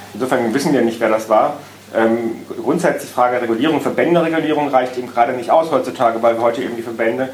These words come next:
nur einen Teil, ähm, sozusagen der, der Player scheißt. Es gibt eben auch die Unternehmens-, ähm, Lobbyisten, es gibt die Agenturen, es gibt die Anwaltskanzleien, die zunehmend aktiv sind in dem Bereich. Deswegen wäre ein Punkt ein Lobbyregister, dass man sieht, wer alles unterwegs ist und, ähm,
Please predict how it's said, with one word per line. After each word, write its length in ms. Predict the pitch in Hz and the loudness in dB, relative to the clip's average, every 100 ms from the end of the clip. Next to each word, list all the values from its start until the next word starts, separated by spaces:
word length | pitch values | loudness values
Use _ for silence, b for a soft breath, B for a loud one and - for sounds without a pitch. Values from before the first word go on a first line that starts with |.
| B - | B -6
nur 140 | 120 | 0
einen 180 | 117 143 | 2 2
Teil, 380 | 160 127 117 110 | 2 4 4 2
ähm, 200 | 113 110 107 B - | 0 -2 -6 B -18
sozusagen 440 | 107 113 113 113 | -12 -2 0 2
der, 180 | 113 107 | 2 2
der 140 | 104 104 | 2 0
Player 340 | - 113 104 | 2 2 2
scheißt. 320 | - 104 98 | 2 2 2
Es 60 | - | -2
gibt 180 | 143 135 | -6 -2
eben 120 | 127 | 0
auch 180 | 110 - | -2 0
die 140 | 113 110 110 B 107 | -2 -4 -8 B -12
Unternehmens-, 640 | 110 117 113 113 110 - - | -8 0 0 0 -2 -2 0
ähm, 220 | 107 104 - - - | 0 0 -6 -14 -4
Lobbyisten, 500 | 113 113 110 - 101 | 0 2 0 -4 -6
es 80 | 95 | -4
gibt 180 | 135 131 | -6 -2
die 80 | |
Agenturen, 540 | 104 117 107 131 127 113 | 0 0 0 2 2 2
es 100 | - | -4
gibt 160 | - | -4
die 80 | 131 | 0
Anwaltskanzleien, 720 | 123 139 127 - 117 120 110 | 2 2 0 -2 -2 0 0
die 60 | 107 | -2
zunehmend 240 | 117 110 | -2 -2
aktiv 240 | 98 - 113 | -2 -6 -6
sind 80 | 117 | -6
in 60 | |
dem 100 | 110 | -4
Bereich. 300 | 110 104 117 - B B | -2 0 0 -2 B B
Deswegen 400 | 110 - 120 117 | -10 -2 0 2
wäre 220 | 113 110 | 4 4
ein 220 | 92 110 113 | 4 2 0
Punkt 240 | 120 110 | -4 -2
ein 60 | 110 | 0
Lobbyregister, 580 | 104 139 139 147 160 165 | 2 2 0 -2 0 0
dass 180 | 120 | 0
man 200 | 131 117 | 0 0
sieht, 220 | 107 123 127 | 0 -4 0
wer 180 | 127 110 | 2 4
alles 160 | 113 | 2
unterwegs 400 | 113 113 120 - | -2 -2 -2 -2
ist 260 | 156 160 - | -4 -4 -4
und, 220 | 120 117 | -6 -4
ähm, 300 | 101 110 110 | -4 -4 -6